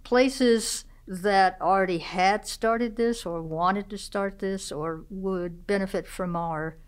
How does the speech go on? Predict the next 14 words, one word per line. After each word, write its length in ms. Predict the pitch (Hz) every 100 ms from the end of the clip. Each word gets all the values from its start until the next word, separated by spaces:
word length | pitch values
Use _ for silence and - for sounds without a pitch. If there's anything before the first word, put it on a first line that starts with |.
| - - -
uh, 260 | - 165 165 -
taking 420 | 220 208 190 180
demonstrations 920 | 165 180 175 - 170 170 - 160 - -
to 200 | - 208
their 240 | 190 180 170
sites. 640 | - 190 147 - - - - - - - - -
And, 420 | 196 202 208 202
uh, 400 | 202 196 190 180 180 165 -
we 280 | 196 208 208
got 300 | 202 220 240
that, 300 | 233 226 220 - - - - - -
those 160 | 202
contacts 640 | - 240 247 233 156 - -
going, 540 | 170 156 170 185 233